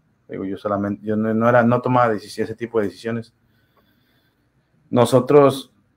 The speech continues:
ahorita, pues, nos hemos enfocado en, en, en hacer bien el proyecto de la liga, en, en, con este cambio de imagen, en, en volver a, a trabajar el proyecto, pero tal vez más adelante, si,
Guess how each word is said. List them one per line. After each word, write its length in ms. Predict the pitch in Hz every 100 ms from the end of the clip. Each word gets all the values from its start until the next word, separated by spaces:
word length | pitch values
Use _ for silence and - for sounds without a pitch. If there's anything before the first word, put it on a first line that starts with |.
| _ _
ahorita, 440 | - 127 127 143 139
pues, 180 | 139 117
nos 140 | 110
hemos 180 | 123 131
enfocado 500 | 135 120 117 117 127
en, 400 | 113 101 - - -
en, 880 | 110 104 98 95 95 98 101 101 _ _ _ _ _
en 180 | 117 113
hacer 320 | 110 139 135
bien 340 | 131 139 139 139
el 140 | 123
proyecto 520 | 117 113 120 120 127
de 220 | 110 101
la 100 | 98
liga, 440 | 101 113 113 110 98
en, 320 | 92 98 -
en, 260 | 101 98 101
con 140 | 110
este 180 | 113 120
cambio 240 | 123 123
de 60 | 117
imagen, 400 | 110 127 127 113
en, 200 | 104 98
en 160 | 101 98
volver 460 | 95 101 120 123
a, 380 | 113 98 92 - _ _ _ _ _ _ _ _
a 180 | 120 117
trabajar 540 | 120 117 113 123 135
el 120 | 139 131
proyecto, 300 | 135 151 170
pero 200 | 151 139
tal 140 | 156
vez 120 | 170
más 200 | 170 160
adelante, 420 | 165 139 143 160
si, 420 | 139 120 107 -